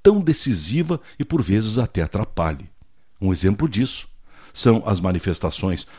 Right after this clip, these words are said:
pouco elogiosas do presidente da Câmara, Rodrigo Maia, ao jeitão do presidente, que podem fazer do nosso Congresso aquilo que todos esperamos, que assuma seu papel de protagonismo, de legislar para tirar o país do atoleiro,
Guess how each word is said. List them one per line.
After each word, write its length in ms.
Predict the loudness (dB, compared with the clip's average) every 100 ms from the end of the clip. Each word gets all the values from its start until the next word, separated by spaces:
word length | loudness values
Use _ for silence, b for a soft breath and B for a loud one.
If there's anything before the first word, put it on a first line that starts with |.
| B
pouco 320 | 4 4 4
elogiosas 800 | 2 2 0 2 4 4 2 -4 -6
do 120 | -6
presidente 500 | -4 -2 0 0 0
da 100 | -4
Câmara, 540 | 2 4 4 4 0
Rodrigo 400 | -4 -4 -2 -2
Maia, 380 | 0 2 2 0 B B B
ao 140 | 2
jeitão 380 | 2 0 0 0
do 100 | 0
presidente, 720 | -2 -2 -2 -2 -4 -6 -18 -20 -20 -20 -12
que 80 |
podem 300 | -6 -4 -4
fazer 420 | -4 -4 -2 -4 -4 b b b 0
do 120 | 2
nosso 340 | 2 0 -2
Congresso 500 | -2 0 2 0 0
aquilo 300 | -2 0 0
que 180 | -2 -8
todos 360 | -2 -2 0 -4
esperamos, 680 | -4 -2 -2 -4 -8 -14 -20 -20 -20 -20 -10
que 100 | -8
assuma 360 | -6 -4 -2 -2
seu 180 | -2 -2
papel 500 | -4 -2 -2 -2 B B B B
de 320 | 0 0 0 -4 -2
protagonismo, 880 | 0 0 0 0 2 0 0 -2
de 140 | -2 -2
legislar 720 | 2 2 2 -2 -2 -2 0
para 200 | 0 -2
tirar 320 | -2 0 0
o 60 | 0
país 260 | 0 -2
do 120 | -2 -4
atoleiro, 640 | -4 -4 -2 -2 -2